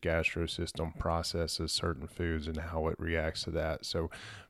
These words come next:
for about the last five years, I've been battling acid reflux, gerd. I've got a second opinion from a general physician. I've got a third from a gastro specialist, which included an upper endoscopy, which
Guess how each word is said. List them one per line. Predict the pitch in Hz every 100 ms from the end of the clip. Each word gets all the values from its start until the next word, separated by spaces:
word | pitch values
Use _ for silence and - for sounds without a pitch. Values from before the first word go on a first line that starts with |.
| -
for | - 127 127 139 135 131 127
about | 95 - 101 76
the | 90
last | 87 92 90 87
five | - 87 82
years, | 85 85 82 78 -
I've | 87 101 -
been | 92 82
battling | 85 82 82 85 82 80
acid | 85 90 - -
reflux, | 82 82 - 87 85 78 -
gerd. | - 87 82 82 80 82 - - - -
I've | 82
got | 87
a | 76
second | - 98 98 92
opinion | - 92 87
from | - 85
a |
general | 78 85 82
physician. | - 82 78 90 - 90
I've | 82 76
got | 80
a | 78
third | - 92 92 82
from | 80 76
a |
gastro | 76 85 87 - 82
specialist, | - 85 82 85 82 82 - - - -
which | - 85
included | 80 80 87 85 85
an | 80 76
upper | 82 82 80
endoscopy, | 78 87 90 90 92 87
which | 78 78 -